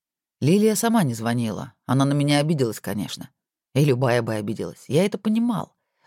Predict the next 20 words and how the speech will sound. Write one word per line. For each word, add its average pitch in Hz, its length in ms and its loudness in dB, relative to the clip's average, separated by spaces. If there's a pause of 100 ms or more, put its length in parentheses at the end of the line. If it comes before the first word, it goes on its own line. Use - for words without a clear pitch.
Всё-таки 143 380 0
столько 160 340 0
усилий 143 380 2
потрачено, 110 720 -6
и - 60 -6
договаривались 131 640 0
заранее, 120 540 -2 (240)
а 123 100 -4
тут 143 140 0
вдруг 131 420 -2
обстоятельства. - 840 -6 (920)
Но 139 220 2
я 226 220 2
ей 214 160 4
тоже 127 280 -2
не 127 120 -4
звонил. - 380 -8 (840)
Как-то 180 260 0
не 143 140 2
хотелось, - 560 -6